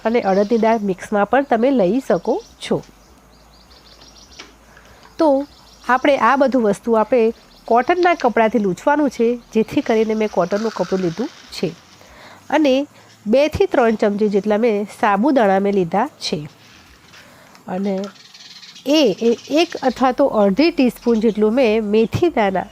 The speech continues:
એટલે મેથી સીડ્સ મેં લીધા છે. હવે હું તમને ચમચી બતાવું છું તેટલા જ મેથી દાણા લેવાના છે, નહીં તો તમારે જે ખીરું છે ને તે કડવું થઈ જશે.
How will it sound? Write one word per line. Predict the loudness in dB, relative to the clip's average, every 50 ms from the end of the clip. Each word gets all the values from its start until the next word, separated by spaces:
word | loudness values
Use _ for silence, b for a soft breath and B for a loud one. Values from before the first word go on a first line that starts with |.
| -8 -8
એટલે | -4 -2 -2 -2
મેથી | 0 0 -2 -2 0 0 -2
સીડ્સ | -2 -2 -6 -8 -6 -6
મેં | -6 -4 -4
લીધા | -6 -6 -6 -8 -8
છે. | -8 -12 -18 -20 -12 -10 -8 -8 -10 -10 -16 B B B B B B B B B B B B B B B -20 -20 -20 -20 -20 -20 -20 -4 0
હવે | 2 2
હું | 4 4
તમને | 4 4 2 2
ચમચી | 2 2 0 2 2 2
બતાવું | 2 2 2 2 0 0 2 2 2 2
છું | 2 0 0 0 0 0 0 0
તેટલા | 0 0 2 2 0 2
જ | 2
મેથી | 2 2 2 2 2
દાણા | 2 2 2 2
લેવાના | 2 2 2 2 0 0 0 0
છે, | 0 0 0 0
નહીં | 0 0 0 0
તો | 0 -2
તમારે | 0 0 0 0 2 2 0 0
જે | -2 -4 -8 -12
ખીરું | -8 -2 0 0 2 2 0 0
છે | 0 2
ને | 2 2 2 2
તે | 0 0 -2 0
કડવું | 0 0 0 2 2 2 2 2 0
થઈ | -2 -2 -2 0 0 2
જશે. | 2 0 0 0 -4 -6 -8